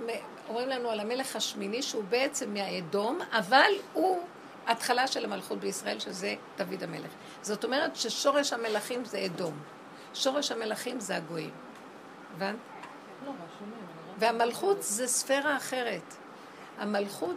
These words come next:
Speaker 1: זה, זה סוד מאוד עמוק, אני לא רוצה להיכנס בזה עכשיו, שלא תשווי שזה הגויים. השורש של האומות, שורש האומות זה היהדות, כי מאיפה באו אבותינו? מתרח. מאיפה באנו? מהאומות. אנחנו בשורש שלנו מהאומות.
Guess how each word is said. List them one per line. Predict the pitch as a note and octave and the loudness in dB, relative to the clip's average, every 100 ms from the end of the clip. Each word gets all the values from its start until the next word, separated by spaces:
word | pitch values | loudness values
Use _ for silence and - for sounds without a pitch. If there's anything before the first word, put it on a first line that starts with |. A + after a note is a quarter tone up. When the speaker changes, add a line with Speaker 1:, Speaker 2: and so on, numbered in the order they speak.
| - | -4
Speaker 1:
זה, | - - | -4 -4
זה | - C4+ | -2 0
סוד | - - | 2 2
מאוד | D4+ D4 D4 | 0 -2 -4
עמוק, | D4 C4 - | -4 -4 -4
אני | G#3+ | -4
לא | |
רוצה | B3+ C4+ | -4 -4
להיכנס | B3+ A#3 G#3+ A3+ G#3+ | -6 -4 -4 -4 -4
בזה | G3+ F3+ | -4 -4
עכשיו, | - F#3+ | -4 -4
שלא | - G#3+ - | -2 -2 -2
תשווי | - - A#3 | -2 -2 -2
שזה | A#3+ - E3+ G3 | -4 -4 0 0
הגויים. | F3 F#3 A3 A3+ D#3+ - - - - | -2 -4 -2 -2 -6 -10 -14 -14 -6
השורש | G#3 - - F4 F#4+ F#4+ - | 0 2 6 6 6 4 0
של | A#3 | 2
האומות, | F#3+ F3+ E3+ D#3 - - - | 0 0 -4 -6 -10 -16 -10
שורש | - - G#4+ - | -2 -2 0 -2
האומות | - C4 D4 D#4+ | -2 -2 -2 -4
זה | - G3+ B3 | -4 2 4
היהדות, | D4 B3+ B3 D#4+ E4+ - - - | 4 2 2 -2 -4 -6 -10 -4
כי | C4 | 0
מאיפה | B3+ C#4+ G#4 | 2 0 0
באו | C#4+ B3 A#3 | 2 4 4
אבותינו? | A3 G#3+ G#3+ F#3+ | 0 -2 -2 -2
מתרח. | G3 G#3+ G4+ A4 D4+ - - | -2 0 0 2 0 -2 0
מאיפה | A4+ C#5 A#4+ | 0 0 -2
באנו? | G#4+ G#4+ | -2 -2
מהאומות. | C4+ B3+ D#4+ A#4+ A4+ - - - | 0 0 0 -4 -6 -10 -14 -4
אנחנו | B3+ D4 - C4+ F#4+ - - - - - | 0 0 0 -6 -6 -8 -14 -16 -10 -2
בשורש | C4 B3 A#3 A#3+ | 0 2 2 0
שלנו | A#3 A#3 A#3 | 0 0 -2
מהאומות. | A#3 A3+ C4 G#4+ A#3+ - | -4 -4 -2 -2 -2 -6